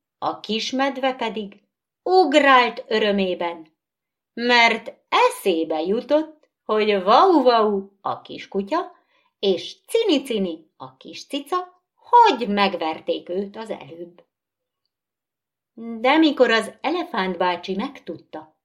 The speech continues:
mit művelt Mackó, a kismedve, utána szaladt,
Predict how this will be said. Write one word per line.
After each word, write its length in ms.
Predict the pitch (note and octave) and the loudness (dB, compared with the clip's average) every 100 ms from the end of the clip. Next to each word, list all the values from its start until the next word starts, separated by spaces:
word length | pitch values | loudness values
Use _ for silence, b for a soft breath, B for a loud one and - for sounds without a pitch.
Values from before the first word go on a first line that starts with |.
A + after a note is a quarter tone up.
| _ | _
mit 420 | G#3 D4 G#4 - | 0 0 0 -2
művelt 540 | C4+ C4+ B3 A3 G#3 | 0 0 2 0 -2
Mackó, 540 | G3 G3+ G#3 - F3 E3 | -4 -6 -6 -10 -10 -8
a 100 | D3+ | -10
kismedve, 800 | C#4 D4 - G#3+ F#3+ F#3 F3 _ _ _ _ _ _ _ _ | -12 -12 -10 -10 -8 -10 -10 _ _ _ _ _ _ _ _
utána 680 | F#4 G4 G4 D#4 C4+ B3+ A3 | 4 6 6 6 6 4 -2
szaladt, 760 | - G3 F3 - _ _ _ | -2 -2 -2 -6 _ _ _